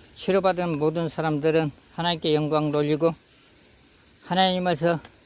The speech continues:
충성 봉사하게끔 하나님 역사하여 주세요. 오 주여, 성령이셔 임하소서,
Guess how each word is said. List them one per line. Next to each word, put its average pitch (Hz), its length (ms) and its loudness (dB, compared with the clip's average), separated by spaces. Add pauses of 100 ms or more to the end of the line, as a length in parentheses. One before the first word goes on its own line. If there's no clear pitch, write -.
(600)
충성 175 340 0
봉사하게끔 156 720 2 (540)
하나님 151 480 -4 (100)
역사하여 151 560 0
주세요. 147 500 -2 (800)
오 165 240 6
주여, 156 320 -2
성령이셔 151 840 -2
임하소서, 139 680 -4